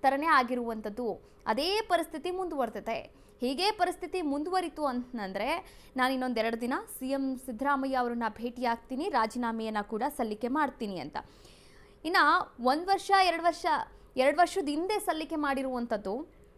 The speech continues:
ಇನ್ನ ಈ ಕುರಿತಂತೆ ನೋಡ್ತಾ ಹೋಗೋದಾದ್ರೆ ಕಾಗವಾಡದಲ್ಲಿ ಈ ಬಗ್ಗೆ ರಾಜು ಕಾಗೆ ಅವರು ಏನ್ ಮಾತನಾಡಿದ್ರು ಅಂತ ನೀವು ಕೂಡ ಗಮನಿಸಬಹುದಾಗಿದೆ.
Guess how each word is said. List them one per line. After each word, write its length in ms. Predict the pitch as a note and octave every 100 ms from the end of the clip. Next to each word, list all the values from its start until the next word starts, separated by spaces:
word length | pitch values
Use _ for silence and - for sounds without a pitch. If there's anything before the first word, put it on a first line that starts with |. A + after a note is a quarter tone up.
| - - - - C4
ಇನ್ನ 140 | C4
ಈ 160 | C4+ C#4+
ಕುರಿತಂತೆ 440 | D4 D4 C#4 C#4+
ನೋಡ್ತಾ 280 | C4 B3+ C4+
ಹೋಗೋದಾದ್ರೆ 600 | C4 A#3 A#3+ B3 A3+ C4+ - - - - - -
ಕಾಗವಾಡದಲ್ಲಿ 960 | C#4+ C#4+ D4 E4 D#4 D4 C#4+ G#3 D3+ D#3 - - - - - - -
ಈ 40 |
ಬಗ್ಗೆ 540 | B3+ C4+ D4+ B3+ B3+ - - - - - - -
ರಾಜು 280 | B3+ C4 D#4
ಕಾಗೆ 260 | E4 D#4
ಅವರು 120 | D#4+ D4+
ಏನ್ 240 | C#4+ D#4+
ಮಾತನಾಡಿದ್ರು 520 | C#4 C#4 D4+ D4 C#4+
ಅಂತ 180 | C#4 C4+ C#4
ನೀವು 220 | C#4 C#4+
ಕೂಡ 180 | D4 C4+
ಗಮನಿಸಬಹುದಾಗಿದೆ. 1040 | A#3+ A3+ D4 E4 D4+ C#4+ C4+ B3 A3 G#3+